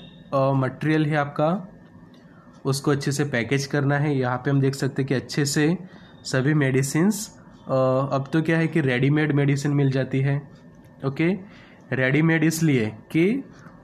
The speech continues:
अ, जो मैन्युफैक्चरिंग कंपनीज होती है वो रेडीमेड मेडिसिन्स बनाकर अलग-अलग डोजेस फॉर्म की, हम देखते हैं कि टैबलेट होता है, कैप्सूल होता है, एरोजोल है, अ, पेरेंट्रल है,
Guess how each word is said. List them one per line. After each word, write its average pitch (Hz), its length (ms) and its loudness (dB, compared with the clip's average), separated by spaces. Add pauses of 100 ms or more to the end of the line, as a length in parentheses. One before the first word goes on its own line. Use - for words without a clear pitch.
(240)
अ, 135 260 2
जो 143 200 0
मैन्युफैक्चरिंग 165 800 2
कंपनीज 147 460 0
होती 147 240 0
है 165 160 0
वो 151 200 0
रेडीमेड 139 580 2 (120)
मेडिसिन्स 139 640 -2
बनाकर 127 560 -2 (760)
अलग-अलग 143 460 2
डोजेस 135 420 0
फॉर्म 127 160 0
की, 139 440 -2 (240)
हम 135 160 -2
देखते 135 260 -2
हैं 135 60 -2
कि 147 60 -2
टैबलेट 135 480 -2
होता 139 220 -2
है, 131 180 -2
कैप्सूल 127 460 -4
होता 127 260 -4
है, 127 220 -4
एरोजोल 127 540 0
है, 123 220 -2
अ, 123 80 -12 (840)
पेरेंट्रल 131 800 0
है, 123 340 -2